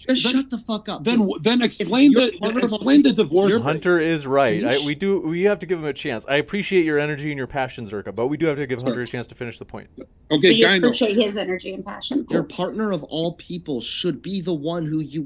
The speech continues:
Speaker 1: can confide in and can be
Speaker 2: <laughs>
Speaker 1: vulnerable
Speaker 2: I
Speaker 1: with.
Speaker 2: lost my job.
Speaker 1: Again, it's
Speaker 2: I
Speaker 1: not,
Speaker 2: lost
Speaker 1: hold on.
Speaker 2: a hundred million
Speaker 1: It's not about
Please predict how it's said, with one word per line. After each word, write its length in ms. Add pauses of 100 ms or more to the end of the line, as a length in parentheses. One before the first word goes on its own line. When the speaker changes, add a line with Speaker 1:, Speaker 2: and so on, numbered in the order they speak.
Speaker 1:
can 440
confide 520
in 260 (240)
and 180
can 360
be 80
Speaker 2:
<laughs> 120
Speaker 1:
vulnerable 460
Speaker 2:
I 140
Speaker 1:
with. 20
Speaker 2:
lost 180
my 140
job. 140
Speaker 1:
Again, 340 (160)
it's 240
Speaker 2:
I 60
Speaker 1:
not, 100
Speaker 2:
lost 220
Speaker 1:
hold 100
on. 100
Speaker 2:
a 40
hundred 240
million 140
Speaker 1:
It's 60
not 200
about 80